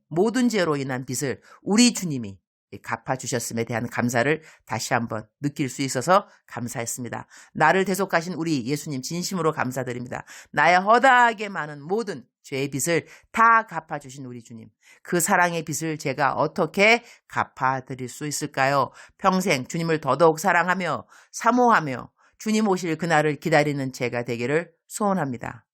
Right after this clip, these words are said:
오늘은 딸 수진이가 살고 있는 미국 아틀란타로 떠나는 날입니다. 거의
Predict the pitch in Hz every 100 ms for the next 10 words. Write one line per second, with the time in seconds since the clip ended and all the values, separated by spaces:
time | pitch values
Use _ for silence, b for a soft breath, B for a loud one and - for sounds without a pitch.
0 | _ 131 131 123 120 82 135 185 190 156
1 | 147 170 165 165 151 185 - b b 151
2 | 151 - - 113 - 151 131 135 127 143
3 | 175 165 156 147 123 123 117 107 - _
4 | _ _ _ _ _ _ _ _ _ _
5 | _ _ _ _ _ _ _ _ _ -
6 | - 139 139 123